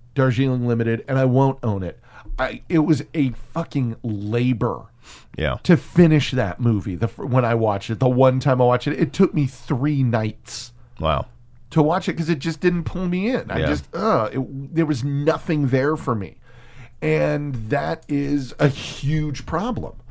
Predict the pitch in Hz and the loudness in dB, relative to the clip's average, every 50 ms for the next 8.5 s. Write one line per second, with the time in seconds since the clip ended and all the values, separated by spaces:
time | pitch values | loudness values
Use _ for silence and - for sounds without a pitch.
0 | - - - - - - - 135 135 131 113 - - - 117 110 101 104 - - | -16 -16 -16 -14 -8 0 2 4 4 4 4 4 4 4 6 6 4 2 2 2
1 | 107 95 82 - 117 113 104 123 120 - - 117 143 135 135 135 135 151 139 - | 2 2 0 0 0 2 2 2 0 -2 -2 2 4 4 4 4 2 0 -2 -2
2 | - - - - 147 147 139 135 123 107 104 104 107 117 139 175 190 202 208 220 | 2 2 4 6 6 6 4 4 2 0 0 0 -2 -2 -4 -6 -8 -8 -8 -8
3 | 214 226 226 214 196 165 202 147 135 160 175 - - 151 160 170 156 - 160 180 | -6 -2 0 0 2 2 2 0 -2 -4 -6 -6 -6 -6 -6 -6 -6 -4 -4 -4
4 | 180 190 247 311 220 156 135 143 - - 233 254 - - - - - - - - | -4 -4 -6 -6 -4 -2 -4 -4 -2 -2 -2 -2 -2 -6 -8 -14 -20 -20 -20 -14
5 | - - 110 110 101 90 76 80 101 110 113 151 165 165 139 - - 151 139 - | -6 0 2 4 4 4 4 4 4 6 6 6 8 6 4 6 4 4 4 6
6 | 147 143 139 131 113 - 113 101 98 117 131 120 92 90 85 85 85 90 90 95 | 8 8 8 8 6 2 2 2 6 8 8 8 8 6 4 0 0 -2 0 4
7 | 107 147 170 156 - 123 110 98 104 117 104 82 98 110 117 - 90 76 73 - | 6 6 6 6 6 4 4 6 6 4 4 6 6 6 6 6 2 0 0 0
8 | - 67 52 50 80 - 143 165 170 113 | -2 -4 -6 -6 -4 0 0 2 2 0